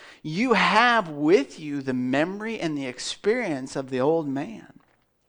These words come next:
But at your core, in your spirit, you are made righteous. You're made holy.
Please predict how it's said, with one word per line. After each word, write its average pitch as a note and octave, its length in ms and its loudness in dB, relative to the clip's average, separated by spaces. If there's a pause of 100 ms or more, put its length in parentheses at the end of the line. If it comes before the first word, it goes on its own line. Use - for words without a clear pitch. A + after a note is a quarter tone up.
(200)
But D3+ 180 0
at D#3 300 2
your F3 100 -4
core, F3 480 0 (340)
in F3+ 220 2
your F3+ 140 -2
spirit, - 360 0
you D3 160 0
are D#3 60 2
made D3 300 0
righteous. C3+ 760 -4
You're C3+ 140 -4
made B2 180 -4
holy. C#3+ 540 -16